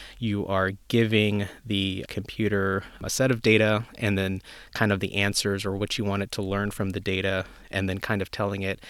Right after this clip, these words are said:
"Hey, figure out the rules to this. Come up with a model that sort of fits this data to the answers." And then frequently, you kind of then are just looking to apply this to a new set of data and see,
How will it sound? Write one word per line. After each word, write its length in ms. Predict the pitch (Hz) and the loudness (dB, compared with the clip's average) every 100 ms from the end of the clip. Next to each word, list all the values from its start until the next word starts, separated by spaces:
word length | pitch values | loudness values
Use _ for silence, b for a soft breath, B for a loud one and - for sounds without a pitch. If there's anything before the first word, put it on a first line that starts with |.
| B B | B B
"Hey, 160 | 151 117 | 4 4
figure 320 | - 131 127 | 6 6 6
out 160 | 120 | 4
the 100 | - | 2
rules 380 | 113 117 110 104 | 0 2 2 2
to 80 | - | 0
this. 440 | 92 87 - - - B B B | -2 0 0 -2 -4 B B B
Come 200 | - 117 | 0 2
up 160 | 113 | 2
with 140 | 107 98 | 0 0
a 80 | 98 | 0
model 480 | 98 101 101 98 95 | 2 4 4 2 0
that 180 | 98 - - | -2 -2 -8
sort 220 | - 107 | -6 -2
of 80 | 95 | -2
fits 360 | - 113 - - | 0 -2 0 -2
this 240 | 95 - | -2 -2
data 320 | 104 98 98 | -2 0 0
to 160 | 95 107 | -2 -4
the 200 | 101 95 | -4 -4
answers." 540 | 95 - 92 92 - - B B B B | -4 -2 -2 -2 -2 -6 B B B B
And 200 | 92 95 | 0 0
then 300 | 95 95 101 | 0 -2 -6
frequently, 440 | - 156 143 98 101 | 0 0 2 -2 -2
you 140 | 98 | -4
kind 240 | 98 98 95 | -4 -2 -2
of 100 | 95 | -2
then 300 | 98 95 104 - - | 0 -2 -4 -12 -8
are 240 | 98 95 113 | -4 -2 -4
just 240 | - - - | -8 -6 -4
looking 240 | 117 107 | -2 -2
to 160 | - 104 | -4 -4
apply 420 | 90 - 104 101 | -6 -2 0 2
this 340 | 95 95 - - | 2 -2 -2 -4
to 400 | - 95 95 92 | -2 -2 -2 -2
a 60 | |
new 220 | 95 104 123 | 0 2 2
set 200 | - 92 | 2 0
of 120 | 95 | 0
data 240 | 95 95 | 0 0
and 200 | 95 92 | -2 -4
see, 280 | - 98 95 | -4 -2 -2